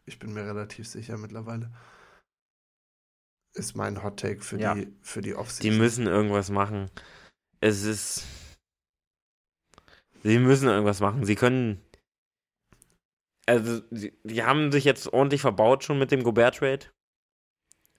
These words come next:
Speaker 2: Aber sie müssen irgendwas machen. Also,
Speaker 1: Ich
Speaker 2: haben keine andere Wahl.
Speaker 1: Ich denk, da, ich bin auch gespannt, was, was da noch dazu kommt. Aber das ist, wie gesagt, sehr viel Off-Season-Spekulation und dadurch auch relativ egal.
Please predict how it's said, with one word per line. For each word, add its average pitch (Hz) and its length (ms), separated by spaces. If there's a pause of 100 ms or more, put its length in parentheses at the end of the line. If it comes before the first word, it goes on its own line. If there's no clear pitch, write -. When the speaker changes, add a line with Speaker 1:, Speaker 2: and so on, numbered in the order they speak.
(100)
Speaker 2:
Aber 101 180
sie 98 100
müssen 101 260
irgendwas 98 360
machen. 92 260 (1600)
Also, 90 380 (2250)
Speaker 1:
Ich - 180
Speaker 2:
haben 101 120
keine - 200
andere 95 240
Wahl. 98 240 (460)
Speaker 1:
Ich 120 160
denk, 113 240
da, 107 260
ich 120 160
bin 151 120
auch 127 160
gespannt, 107 340
was, - 280
was - 160
da 107 160
noch 107 180 (120)
dazu - 280
kommt. 127 340 (720)
Aber 104 200
das 104 200
ist, 110 160
wie 113 60
gesagt, 107 360
sehr 107 260
viel 104 360
Off-Season-Spekulation 104 1160
und 101 100
dadurch 101 280
auch - 160
relativ 110 340
egal. 127 380